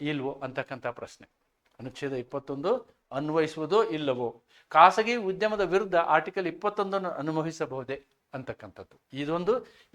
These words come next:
ಎರಡನೇ ಪ್ರಶ್ನೆ. This is second question. And the third question is measure of liability. ಪರಿಹಾರ ಎಷ್ಟಿರಬೇಕು? ಇಂತಹ ಪ್ರಸಂಗಗಳು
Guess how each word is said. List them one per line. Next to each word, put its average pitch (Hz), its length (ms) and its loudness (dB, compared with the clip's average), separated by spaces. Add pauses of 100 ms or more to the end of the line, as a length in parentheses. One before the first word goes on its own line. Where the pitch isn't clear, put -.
(100)
ಎರಡನೇ 156 380 4
ಪ್ರಶ್ನೆ. 113 260 -12 (320)
This 123 220 -10
is 247 80 -2 (380)
second 170 420 -2
question. 107 260 -10 (380)
And 214 200 4
the 202 80 2 (100)
third 254 240 10 (120)
question 190 300 -2 (140)
is 113 100 -2 (1160)
measure 196 440 2
of 190 80 -2 (120)
liability. 113 480 -6 (500)
ಪರಿಹಾರ 226 380 6 (160)
ಎಷ್ಟಿರಬೇಕು? 113 500 -14 (1400)
ಇಂತಹ 180 500 6 (120)
ಪ್ರಸಂಗಗಳು 175 600 -2